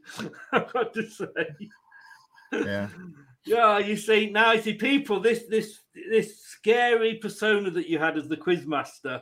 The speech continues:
Speaker 1: well
Speaker 2: Gone. It's melted.
Speaker 1: No. But Brad, I believe, is next up with, um, with the, um, pick and mix.
Speaker 2: Indeed. Yes, indeed.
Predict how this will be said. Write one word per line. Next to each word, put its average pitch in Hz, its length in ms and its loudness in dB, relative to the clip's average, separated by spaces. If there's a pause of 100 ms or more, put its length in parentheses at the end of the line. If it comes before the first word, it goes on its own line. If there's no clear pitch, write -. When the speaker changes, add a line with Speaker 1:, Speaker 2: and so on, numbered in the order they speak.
Speaker 1:
well 143 520 -8 (280)
Speaker 2:
Gone. 107 340 -4
It's - 120 -18
melted. 120 640 2 (280)
Speaker 1:
No. 131 300 -4 (160)
But 220 240 -2
Brad, 277 320 6
I 214 100 2
believe, 240 420 0
is 196 160 -8
next 214 380 -4
up 269 260 4 (140)
with, 175 320 -2 (140)
um, 165 680 0
with 156 300 0
the, 180 380 0
um, 185 500 -2 (160)
pick 226 220 2
and 226 120 -4
mix. - 600 -6 (1700)
Speaker 2:
Indeed. 117 480 2 (540)
Yes, 101 240 -2
indeed. 107 480 -2